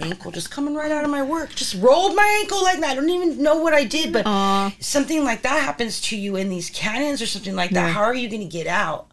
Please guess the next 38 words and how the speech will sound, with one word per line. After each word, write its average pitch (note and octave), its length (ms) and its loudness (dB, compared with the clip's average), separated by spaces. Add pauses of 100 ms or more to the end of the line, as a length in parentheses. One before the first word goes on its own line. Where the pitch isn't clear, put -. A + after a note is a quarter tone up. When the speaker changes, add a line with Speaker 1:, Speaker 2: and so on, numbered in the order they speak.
(100)
Speaker 2:
Yeah. D3+ 300 2 (180)
Speaker 1:
How A3 140 -2
are A#3+ 60 4
you C#4 80 2
gonna A#3+ 280 -2
get G#3 320 -6
back F3+ 260 -4
over A3 240 -2
that F3 260 -6
river? D3+ 540 -2 (300)
You G#3+ 100 -2
know A3+ 140 4
what A3+ 100 2
I - 40 2
mean? A3 260 0
So - 200 -8 (100)
those B3 400 4
things, A3 340 -2
I'm G#3 240 -2
gonna B3+ 200 2
go C4 140 0
back G#3 280 0
to E3+ 100 -10
the F#3 80 -8
canned E3 340 -8
heat - 220 -12
house. - 460 -14 (920)
Regardless F#3+ 560 -4
of G#3 80 -4
what G3+ 100 -6
everybody F#3 360 0
says, F3+ 260 -6
I'm F3+ 160 -6
going E3 260 -8
to - 100 -8
go D#3 180 -12
at - 120 -12
night. C#3 300 -16